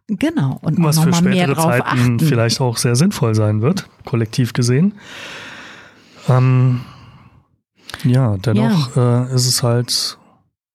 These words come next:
Speaker 2: in gewisser Weise schwierig, das zu erleben, dass, äh, wir jetzt auf einer großen Distanz agieren.
Speaker 1: Mhm.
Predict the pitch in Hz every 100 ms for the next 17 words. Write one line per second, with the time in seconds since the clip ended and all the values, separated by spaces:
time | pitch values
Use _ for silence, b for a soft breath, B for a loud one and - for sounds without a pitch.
0 | _ - 120 113 131 123 120 123 123 120
1 | 120 135 - - 120 123 143 160 - -
2 | - - _ _ _ _ _ _ _ _
3 | _ _ _ _ _ _ _ _ _ _
4 | _ - - 127 - - 127 117 120 139
5 | 143 139 131 117 123 - - - 131 123
6 | 123 123 120 117 123 - 123 - 127 123
7 | - 123 - 123 123 117 113 - 113 120
8 | - 131 131 135 110 104 147 139 139